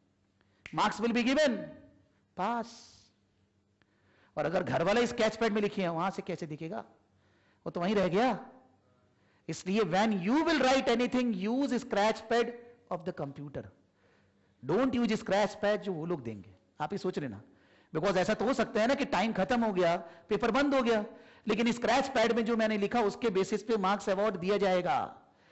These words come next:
ऐसे वो लोग लिख रहे हैं, बोलेगा आप कैसे बोले, वो तो लिखा है, हम भी बोल रहे हैं। They have written कि we will not value your scratch pad writing, but I know in scratch pad if you are writing proper thing, marks will be awarded।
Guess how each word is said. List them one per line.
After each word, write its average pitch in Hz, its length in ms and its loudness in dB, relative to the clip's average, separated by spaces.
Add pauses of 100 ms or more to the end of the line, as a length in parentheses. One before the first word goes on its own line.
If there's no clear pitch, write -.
(200)
ऐसे 254 220 2
वो 226 120 4
लोग 277 160 4
लिख 277 180 2
रहे 262 120 4
हैं, 190 100 4
बोलेगा 208 280 4
आप 208 120 2
कैसे 226 220 2
बोले, 202 180 4
वो 190 80 4
तो 196 100 -2
लिखा 190 200 0
है, 226 120 4
हम 170 160 0
भी 226 100 0
बोल 208 140 4
रहे 151 160 -2
हैं। 117 140 -10 (460)
They 180 140 2
have 185 100 4
written 196 320 2 (600)
कि 208 100 0
we 190 160 0
will 240 160 2
not 226 260 2
value 202 320 2
your 226 160 2
scratch 208 420 0
pad 208 240 2
writing, 185 320 0 (540)
but 180 240 -6
I 247 180 6
know 233 200 2 (800)
in 247 200 2
scratch 214 460 2
pad 226 280 2
if 220 160 -4
you 202 80 4
are 190 60 4
writing 190 400 2
proper 190 500 2
thing, 196 200 -2
marks 170 340 -2
will 165 180 -4
be 170 140 0
awarded। 147 440 -2